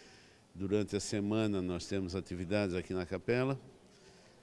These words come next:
a descida da imagem na quarta-feira, depois temos os tridos, quarta, quinta e sexta. Sábado de manhã, às sete e trinta, tem uma missa e a procissão do carregador,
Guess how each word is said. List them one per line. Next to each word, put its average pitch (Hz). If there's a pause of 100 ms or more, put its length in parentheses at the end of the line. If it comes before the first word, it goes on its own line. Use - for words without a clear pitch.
(140)
a 90
descida 98
da 98
imagem 101
na 87
quarta-feira, 113
depois 87
temos 92
os 92
tridos, 123 (220)
quarta, 101
quinta 101
e 95
sexta. 123 (540)
Sábado 104
de 98
manhã, 107 (120)
às -
sete 107
e -
trinta, 101 (340)
tem 92
uma 98
missa 117
e 113
a 104
procissão 110
do 98
carregador, 98